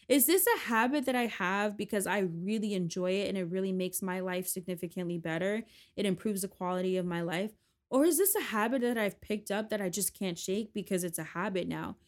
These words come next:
So I always look at this as an opportunity, this time of year especially. This is a great opportunity to examine and, and see if there's areas in your life where you could or maybe want to scale down and cut back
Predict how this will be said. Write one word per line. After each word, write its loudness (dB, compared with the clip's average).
So 2
I 4
always 2
look -2
at 0
this 0
as 0
an -2
opportunity, -2
this -2
time 0
of -2
year 0
especially. -2
This 2
is 0
a 2
great 0
opportunity -2
to 4
examine 0
and, -2
and -2
see 0
if 0
there's 0
areas 0
in -4
your -2
life -2
where -2
you -4
could 0
or 2
maybe 0
want -2
to 0
scale 0
down 0
and -2
cut -6
back -2